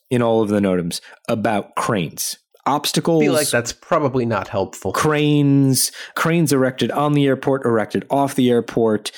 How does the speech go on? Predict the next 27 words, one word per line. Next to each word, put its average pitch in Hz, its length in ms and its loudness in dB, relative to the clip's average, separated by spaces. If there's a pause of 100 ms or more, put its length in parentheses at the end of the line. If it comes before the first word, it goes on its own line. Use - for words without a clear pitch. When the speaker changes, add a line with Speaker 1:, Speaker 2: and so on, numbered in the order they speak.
(300)
Speaker 1:
Some 220 240 0
cranes 190 280 0
erected 123 440 -2
ten 147 340 0
miles 131 480 2
from 131 160 -2
the 117 140 2
airport. 139 500 0
And 165 180 -2
I'm 160 140 2
thinking, 170 380 0
okay, 131 320 0
we, 104 100 0
we, 147 220 2
we've 165 340 4
covered 175 540 0
this 123 260 0
in 110 80 0
a - 20 -2
previous 101 400 -2
episode, 92 360 -2
how 113 80 0
the 104 100 0
notam 101 260 2
system 95 300 -2
doesn't 87 420 -4
really, 80 320 -6